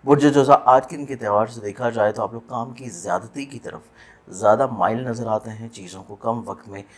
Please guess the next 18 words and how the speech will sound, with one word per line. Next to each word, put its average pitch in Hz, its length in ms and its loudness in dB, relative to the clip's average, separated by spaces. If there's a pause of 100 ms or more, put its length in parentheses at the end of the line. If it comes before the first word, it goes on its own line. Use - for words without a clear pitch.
(240)
ज़्यादा 113 580 2 (500)
control 113 400 -4
कर 113 160 -6
लेना 107 240 -8
या 107 180 -8
ज़्यादा 87 320 -6
पूरा 123 240 -8
कर 104 180 -10
देना, 92 280 -16 (360)
उस 190 160 -8
तरफ 202 240 -4
थोड़ा 175 200 0
सा 165 120 -4
आप 147 140 -4
लोग 143 200 -8
ज़्यादा 123 480 -4
मुतहर्रिक 104 600 -10
होंगे। 98 280 -20